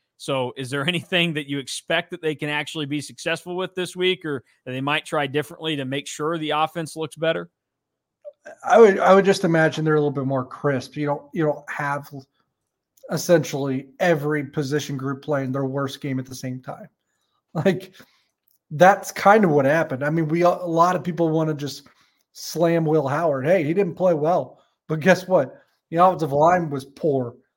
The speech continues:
Speaker 2: The receivers were poor. Everyone decided to play their poorest at the same time, and that's why it looked as bad as it did.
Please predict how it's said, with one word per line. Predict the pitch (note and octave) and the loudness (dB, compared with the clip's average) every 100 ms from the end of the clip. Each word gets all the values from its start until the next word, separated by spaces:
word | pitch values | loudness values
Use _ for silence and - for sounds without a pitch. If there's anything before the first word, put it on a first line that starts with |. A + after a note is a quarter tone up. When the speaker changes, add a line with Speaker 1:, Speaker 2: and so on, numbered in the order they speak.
| _ - | _ -8
Speaker 2:
The | |
receivers | D3 C#3+ G3 E3+ C3 | -6 -4 -4 -4 -4
were | C3+ | -6
poor. | B2+ - D#3+ C#3 C3 _ _ _ | -8 -2 0 0 -4 _ _ _
Everyone | F3+ F3 F#3+ F#3+ F3+ | -2 0 2 2 0
decided | D3+ - E3+ E3 D#3 | -4 0 0 0 -6
to | - D3 | -10 -14
play | - D3+ D3+ D3 D3 _ _ _ _ - | -6 -4 -2 -6 -14 _ _ _ _ 0
their | D3+ F3+ | 2 2
poorest | F3+ A3 F3 C3+ C3+ E3+ | 4 4 4 0 -6 -6
at | D3 | -8
the | C#3 | -8
same | D#3 C#3 | -8 -8
time, | C#3+ F3+ D3 D3 | -4 -4 -4 -8
and | D3 | -10
that's | C#3+ | -8
why | D3 D3 | -6 -4
it | D#3+ | -6
looked | E3 D#3 | -6 -6
as | D#3+ B2+ | -6 -6
bad | D3+ D3+ | -6 -6
as | C#3 | -6
it | C#3 | -8
did. | C#3 F3+ D#3 | -2 0 0